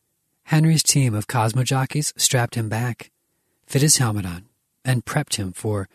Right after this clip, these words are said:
the cerebralizing injection. "Overseas, tell your team I need them to recalculate the path as soon as possible. I am alone now on the ship, and we have little time before falling over the horizon." "Understood,"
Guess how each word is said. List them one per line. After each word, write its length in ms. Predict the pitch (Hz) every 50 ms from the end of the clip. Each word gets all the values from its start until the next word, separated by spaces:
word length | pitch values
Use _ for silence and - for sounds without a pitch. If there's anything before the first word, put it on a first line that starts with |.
| _ _ _
the 80 | - 110
cerebralizing 800 | - - - 135 127 123 123 113 113 110 95 92 95 92 - 101
injection. 560 | 95 98 98 - 117 104 - - - 80 78 _ _ _ _ _ _ _ _ _ _ _ _ _ _ _ _ _ -
"Overseas, 680 | 170 185 175 196 165 - - 214 190 147 127 - - - _ _ _ _ _ _ _ -
tell 220 | - - 220 208
your 120 | 214 214 208
team 280 | - - 226 220 202
I 60 | 185
need 160 | 170 170 180 151
them 120 | 160 160
to 140 | - - 147
recalculate 680 | 127 143 160 165 - - 170 165 151 - 156 147 139 127
the 100 | - 123
path 340 | - - 139 127 131 135 -
as 160 | - 120 104
soon 280 | - - - 156 147 139
as 100 | 123 -
possible. 540 | - - 110 101 101 - 120 120 143 160 - _ _ _ _ _ _ _ _ _ _ _ _ -
I 180 | - 160 170 170
am 100 | 175 170
alone 380 | 160 151 151 160 165 175 180
now 200 | 175 170 170 165
on 280 | 151 135 143 147 143 139
the 60 | 131
ship, 420 | 123 - - - 160 196 - _ _ _ _ _ _ - -
and 160 | 143 143 143
we 100 | 151 156
have 240 | 147 151 139 120 113
little 220 | 120 147 143 147
time 300 | 143 - - 143 135 127
before 300 | 120 120 - - 123 117
falling 420 | 110 - - 131 120 120 120 117 113
over 180 | 110 104 110
the 80 | 107 113
horizon." 580 | 110 104 110 107 104 104 - 107 95 85 - _ _ _ _ _ _ _ _ _ _ _ _ _ - - 113 -
"Understood," 640 | 139 143 139 143 143 - - - 165 160 147 127